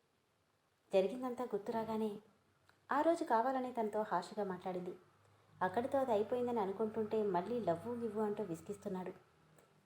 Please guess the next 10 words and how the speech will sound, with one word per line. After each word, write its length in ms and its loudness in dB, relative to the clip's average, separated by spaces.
ఇప్పుడు 180 4
ఏం 220 6
చేయాలి 380 -2
అని 140 -4
ఆలోచిస్తూ 540 -2
ఉండిపోయింది 640 0
వల్లి. 400 -4
పెళ్లి 200 8
ఫోటోలన్నీ 500 2
ఒక్కోటి 460 -2